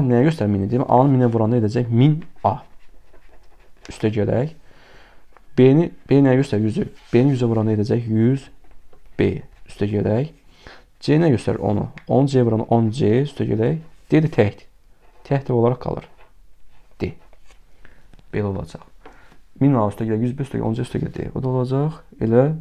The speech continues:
A-nın, A variantının özü. Bunların arasında hökmən toplama şurası olmalıdır. Keçdik qırx doqquzuncu suala.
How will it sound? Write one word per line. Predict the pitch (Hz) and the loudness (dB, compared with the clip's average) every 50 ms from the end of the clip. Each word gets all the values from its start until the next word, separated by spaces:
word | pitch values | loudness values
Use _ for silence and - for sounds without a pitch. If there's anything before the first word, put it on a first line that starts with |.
| - - - | -12 -6 -2
A-nın, | - 110 110 110 120 127 117 - - | 0 2 2 2 2 2 0 0 4
A | - 123 127 | 4 6 6
variantının | 120 117 110 107 123 120 110 | 6 4 2 0 -2 -6 -6
özü. | - - 143 - - - - - - - - - - - - - - - - - - - - | -6 -10 -12 -14 -18 -20 -20 -20 -20 -20 -20 -20 -20 -20 -20 -20 -20 -20 -20 -20 -14 -2 2
Bunların | 123 143 151 | 4 6 6
arasında | 139 131 123 - 127 120 - | 6 4 4 2 -2 0 0
hökmən | 156 160 - - 131 | 0 0 0 -4 -4
toplama | - 120 - - 110 107 101 | -4 -6 -4 -4 -4 -4 -4
şurası | - - - - - - | -4 -6 -8 -8 -8 -8
olmalıdır. | - - - - - - - - - - - - - - - - - - - - - - - - - - - - - - | -8 -8 -8 -8 -10 -12 -16 -20 -20 -20 -20 -20 -20 -20 -20 -20 -20 -20 -20 -20 -20 -20 -20 -20 -20 -20 -20 -20 -20 -10
Keçdik | - - 135 131 - 165 170 165 | -8 -6 -6 -4 -2 -4 -4 -2
qırx | - 135 127 - | -4 -6 -4 -4
doqquzuncu | - 110 - - 110 113 107 107 104 | -6 -6 -6 -6 -6 -6 -6 -6 -6
suala. | - - - - - | -10 -10 -10 -10 -12